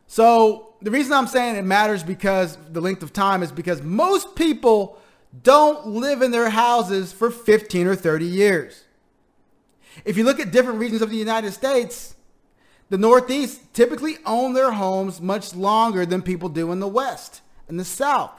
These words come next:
On average, the people in Texas typically own their homes between eight to ten years. On the West, the same, about eight to ten years. In the South, Florida,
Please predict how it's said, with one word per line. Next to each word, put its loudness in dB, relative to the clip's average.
On -2
average, -2
the -8
people -4
in -4
Texas -6
typically -2
own -4
their -2
homes -4
between -10
eight -6
to -12
ten -6
years. -10
On -8
the -4
West, -2
the -8
same, -4
about -4
eight -10
to -12
ten -8
years. -8
In -8
the -6
South, -2
Florida, 0